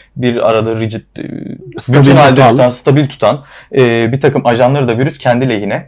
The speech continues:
Speaker 1: kullanıyor
Speaker 2: Kullanıyor,
Speaker 1: girdikten
Speaker 2: evet.
Speaker 1: sonra. Bu sayede kendisinden bir sürü üretiyor. Yani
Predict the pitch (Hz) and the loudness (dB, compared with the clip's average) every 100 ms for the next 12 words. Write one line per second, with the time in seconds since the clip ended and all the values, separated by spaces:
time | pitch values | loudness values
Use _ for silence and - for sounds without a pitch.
0 | _ - 107 98 139 117 110 95 95 92 | _ -8 -4 -2 0 2 2 -2 -4 -4
1 | 90 90 90 - - 208 208 196 156 165 | -4 -6 -10 -12 -4 0 2 4 4 4
2 | 190 175 165 180 175 175 151 190 226 180 | 2 0 2 2 2 4 2 2 2 2
3 | 147 110 95 - 110 113 | 2 -2 -4 -2 0 0